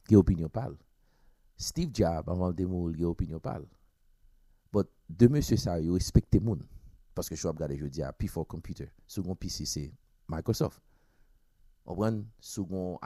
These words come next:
iPhone, yon Mac, yon iPad, sa se <laughs> Apple software, ou konprann, si w ap gade jodi a, la Google Bitcom like a verb. Why don't you Google it,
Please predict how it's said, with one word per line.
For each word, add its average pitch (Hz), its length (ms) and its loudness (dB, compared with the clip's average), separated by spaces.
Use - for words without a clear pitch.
iPhone, 78 440 -8
yon 85 240 -6
Mac, 87 320 -2
yon 80 180 -8
iPad, 82 520 -2
sa 98 200 -2
se 87 180 -6
<laughs> - 400 -6
Apple 90 240 4
software, 50 460 4
ou 87 120 2
konprann, 107 300 10
si - 140 2
w 95 80 10
ap 87 120 -2
gade 87 220 4
jodi 80 320 2
a, 76 80 0
la 73 200 -2
Google 90 420 6
Bitcom 82 340 2
like 78 200 -2
a - 40 -4
verb. 98 320 8
Why 127 140 8
don't 196 180 4
you 110 60 2
Google 104 340 6
it, - 100 -12